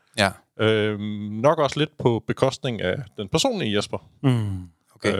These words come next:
Speaker 2: øh, som ikke altid har fået lov til at, at stå fremme, kan man sige.
Speaker 1: Mm.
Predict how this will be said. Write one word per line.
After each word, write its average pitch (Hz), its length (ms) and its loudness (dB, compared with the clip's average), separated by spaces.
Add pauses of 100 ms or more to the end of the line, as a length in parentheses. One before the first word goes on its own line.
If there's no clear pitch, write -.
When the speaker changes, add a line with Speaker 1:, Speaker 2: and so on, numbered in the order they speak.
Speaker 2:
øh, 95 80 -8
som 120 220 -2
ikke 165 240 0
altid 123 380 0 (440)
har 107 80 4
fået 113 120 4
lov 113 160 0
til - 140 0
at, 107 240 0 (220)
at - 80 0
stå 110 140 2
fremme, 107 400 -2
kan 107 120 -12
man 104 120 -14
sige. 117 260 -14 (160)
Speaker 1:
Mm. 107 340 -2